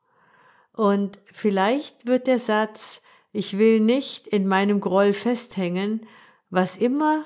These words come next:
du auch getan hast, ich vergebe dir“, mit der Zeit immer logischer,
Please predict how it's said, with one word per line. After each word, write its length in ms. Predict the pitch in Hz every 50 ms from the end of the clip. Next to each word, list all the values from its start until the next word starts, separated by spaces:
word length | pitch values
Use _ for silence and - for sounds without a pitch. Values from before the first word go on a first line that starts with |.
| - _ _
du 120 | - 254 226
auch 200 | - 214 214 -
getan 520 | - 233 233 - 208 196 196 196 196 185
hast, 440 | 185 175 170 175 175 - - - _ _ _ - - _ _
ich 220 | - 226 185 -
vergebe 520 | - 208 190 185 196 226 240 247 208 190 175
dir“, 460 | 180 185 180 180 185 190 196 202 202 202 - _ _ _ _ _ _ _ _
mit 200 | 196 196 202 214
der 140 | 185 170 175
Zeit 580 | - - 190 170 170 185 208 220 220 - - _ _ _ _ _ _
immer 500 | - 220 240 254 269 269 277 269 269 - - _
logischer, 960 | 185 185 180 196 208 220 214 220 233 226 226 - 226 220 220 220 220 214